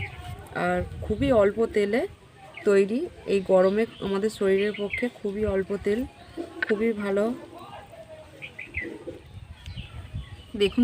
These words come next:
বন্ধুরা, সাজিয়ে নিলাম। তো কতটা সুন্দর দেখতে লাগছে দেখুন, আর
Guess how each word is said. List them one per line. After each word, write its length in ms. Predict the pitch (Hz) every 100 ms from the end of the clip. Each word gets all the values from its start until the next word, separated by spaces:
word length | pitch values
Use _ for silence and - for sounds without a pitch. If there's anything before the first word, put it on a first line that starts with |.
| 226
বন্ধুরা, 300 | 208 214 285 -
সাজিয়ে 380 | 220 185 185 226 247
নিলাম। 240 | 247 233 277 - - -
তো 60 | 214 208
কতটা 320 | 190 - 220 220
সুন্দর 240 | 214 220 220 190
দেখতে 240 | 190 233 226
লাগছে 240 | 220 214 233
দেখুন, 220 | 240 302 392 - -
আর 80 | -